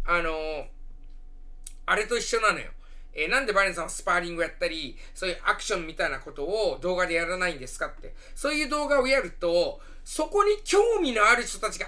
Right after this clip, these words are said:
集まっちゃうんですよ。その、そこに興味のある人たちが集まって登録されてもらうと困るんです、俺が。はい。普段そういうことをやらないから。うん。スイーツの動画を出すんであれば、違うチャンネルを作って、スイーツ専用にした方がいいの。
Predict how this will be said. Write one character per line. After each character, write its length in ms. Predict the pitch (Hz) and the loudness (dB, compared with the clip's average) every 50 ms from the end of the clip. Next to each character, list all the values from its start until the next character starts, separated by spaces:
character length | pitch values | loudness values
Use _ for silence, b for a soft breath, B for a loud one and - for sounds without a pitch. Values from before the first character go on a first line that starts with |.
| - 175 | -6 -4
集 120 | - - 247 | -2 0 0
ま 100 | 233 220 | 0 0
っ 60 | - | 0
ち 80 | - | -2
ゃ 40 | 165 | -6
う 60 | 139 | -6
ん 60 | 123 113 | -6 -8
で 60 | 117 | -10
す 140 | - - - | -10 -10 -10
よ。 100 | - - - b b b b b b b b | -10 -10 -10 b b b b b b b b
そ 180 | - - 302 330 | -4 -4 -2 0
の、 160 | 339 330 320 | 0 0 0
そ 120 | - 320 | -2 0
こ 100 | 330 392 | 0 2
に 140 | - 415 415 | 2 2 4
興 260 | - - 453 453 440 | 6 6 6 6 6
味 60 | 392 330 | 4 4
の 80 | 285 | 4
あ 20 | 269 | 4
る 60 | 262 | 4
人 120 | 254 262 | 4 2
た 60 | 233 | 0
ち 60 | - 190 | 2 2
が 160 | 185 190 190 | 0 0 0
集 80 | - 247 | 0 -2
ま 120 | 240 - | -2 -2
っ 40 | - | -2
て 80 | - 196 | -4 -4
登 240 | - - 226 233 | -4 -2 -2 0
録 120 | 233 226 - | 0 -2 0
さ 140 | - 254 240 | 0 0 0
れ 80 | - | 0
て 80 | - 226 | 0 0
も 120 | 226 226 | 4 6
ら 80 | 226 208 | 6 6
う 120 | 170 - | 6 4
と 360 | - 165 160 160 156 139 B B B B B - | 0 -2 -2 0 0 0 B B B B B 0
困 280 | - - 285 311 311 | 0 4 8 8 8
る 100 | 311 262 | 8 8
ん 60 | 196 - | 4 -6
で 60 | 123 | -8
す、 160 | - - - | -10 -10 -8
俺 180 | - 160 147 143 | -8 -6 -6 -4
が。 160 | 131 135 - - - - - - | -6 -6 -8 -10 -14 -14 -12 -6
は 140 | - 160 160 | -2 0 0
い。 60 | 131 - b b b b b - | 0 -2 b b b b b -8
普 160 | - - 302 | -6 2 6
段 200 | 294 254 208 - | 6 6 6 6
そ 120 | - - | 2 0
う 40 | 220 | 0
い 20 | 226 | 0
う 40 | |
こ 80 | 180 220 | -2 -2
と 100 | - 175 | -4 -4
を 40 | 156 | -4
や 160 | 147 139 165 | -2 0 0
ら 120 | 175 190 | 2 2
な 100 | 185 175 | 2 0
い 60 | 151 127 | -2 -6
か 120 | - 101 | -8 -12
ら。 100 | 85 78 - - - - - - | -14 -14 -14 -14 -14 -16 -16 -14
う 60 | - | -14
ん。 120 | 127 - B B B B B | -12 -12 B B B B B
ス 240 | - - - 339 370 | -8 -2 2 4 4
イ 80 | 392 | 4
ー 80 | 415 403 | 4 2
ツ 100 | - 262 | 2 0
の 80 | 214 190 | 2 4
動 160 | 202 214 220 | 4 4 6
画 120 | 214 214 | 8 6
を 60 | 202 | 6
出 100 | 202 220 | 6 4
す 120 | 208 - 185 | 2 0 -2
ん 80 | 170 | -2
で 80 | 160 151 | -2 -2
あ 40 | 147 | -2
れ 80 | 143 | 0
ば、 260 | 143 165 170 160 - B B B B B - | 0 2 2 2 2 B B B B B -6
違 380 | - - 285 285 349 359 370 | -4 -2 2 4 6 6 6
う 20 | 359 | 6
チ 140 | 359 - 285 | 4 4 2
ャ 80 | 302 | 2
ン 40 | 302 | 2
ネ 100 | 302 302 | 0 -2
ル 180 | 285 285 285 277 | -2 -2 -2 -4
を 40 | |
作 200 | - - - 269 | -4 -6 -6 -6
っ 20 | - | -6
て、 440 | - - - 196 170 139 - - - | -6 0 2 4 4 2 0 -4 -10
ス 280 | - - - - 269 285 | -10 -8 -4 -2 0 0
イ 60 | 285 | 0
ー 80 | 285 269 | 0 -2
ツ 120 | - 254 | -4 -6
専 340 | - - - 240 240 226 214 | -4 0 2 2 2 2 2
用 280 | 214 208 196 190 185 - | 2 2 2 2 -2 -4
に 120 | 240 277 277 | -4 -4 -2
し 80 | - | 2
た 80 | - 226 | 4 4
方 100 | 196 170 | 4 2
が 100 | 147 135 | 0 -4
い 100 | 135 131 | -8 -10
い 20 | |
の。 100 | 117 - | -12 -12